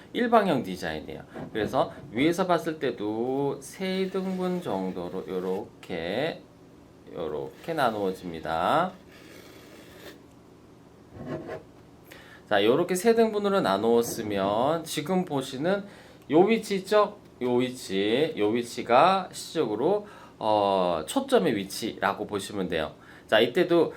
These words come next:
이 위치라고 지금 잡기는 했습니다만 실제 상상을 하셔야 돼요. 이거, 이 초점의 제일 하단 부분, 자, 이 초점에 연결되는 이 측면에, 자, 이 깊숙한 부분,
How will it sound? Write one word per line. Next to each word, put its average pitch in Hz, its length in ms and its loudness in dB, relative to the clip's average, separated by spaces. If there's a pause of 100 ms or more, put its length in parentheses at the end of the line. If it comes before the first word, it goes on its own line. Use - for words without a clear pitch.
(140)
이 202 180 -4
위치라고 196 760 6
지금 147 500 -2 (100)
잡기는 185 600 -2
했습니다만 175 640 2
실제 156 540 4
상상을 226 500 4
하셔야 151 380 2
돼요. 98 340 4
이거, 127 540 6
이 156 400 -4
초점의 180 640 0 (180)
제일 131 520 2
하단 190 680 2
부분, 143 560 0 (260)
자, 104 140 2
이 165 180 -2
초점에 190 600 0
연결되는 143 1400 4
이 131 180 -8
측면에, 185 840 2 (240)
자, 87 420 0
이 117 160 -6
깊숙한 160 800 0
부분, 101 400 -2